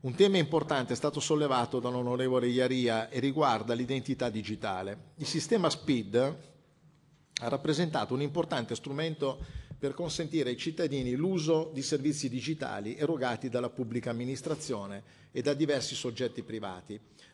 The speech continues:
Oltre alla mancanza di un modello di, eh, remunerazione per il quale questo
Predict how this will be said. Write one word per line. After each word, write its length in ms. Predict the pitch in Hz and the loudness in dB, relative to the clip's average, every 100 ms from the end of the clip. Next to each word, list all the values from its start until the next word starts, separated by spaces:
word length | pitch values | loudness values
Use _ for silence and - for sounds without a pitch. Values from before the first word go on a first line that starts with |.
| _ | _
Oltre 220 | 202 233 196 | 0 2 2
alla 100 | 131 | 0
mancanza 520 | 127 120 165 156 151 | -2 -2 -2 -2 -2
di 100 | 127 | 0
un 100 | 127 | 0
modello 380 | 123 135 143 131 | 0 2 2 2
di, 340 | 123 123 123 | 0 -2 -2
eh, 260 | 117 110 113 | -4 -4 0
remunerazione 920 | 139 139 127 120 117 - 160 120 101 | 2 2 0 0 -2 2 4 4 0
per 140 | 113 110 | -2 -4
il 100 | 107 | -2
quale 360 | 156 135 101 | 0 0 -4
questo 680 | - 208 - - 104 90 - | 2 2 2 -4 -10 -12 -16